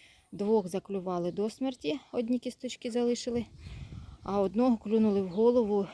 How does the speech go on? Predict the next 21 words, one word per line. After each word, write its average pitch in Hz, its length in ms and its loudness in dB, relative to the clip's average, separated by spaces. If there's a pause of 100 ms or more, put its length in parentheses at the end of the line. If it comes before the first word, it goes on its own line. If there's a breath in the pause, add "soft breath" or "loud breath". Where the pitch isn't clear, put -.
(140)
і 190 140 -2
він, 220 260 2 (180)
е, 185 360 -8
потім 202 280 -6
пропав. - 600 -8 (1300 loud breath)
От. - 260 -8 (680 loud breath)
І 202 40 -6
зараз 208 280 -2 (100)
одіну 190 340 -8
ці - 180 -10
окуляри. 220 500 -8 (800 loud breath)
Сім 226 260 2
гривень 190 480 0 (180)
один, 190 440 -2 (760 loud breath)
одна 180 300 -8
така 208 260 -6
штучка. - 400 -4
Вони 233 220 4
є 233 200 0 (380)
трьох 233 380 4
видів. 180 600 -2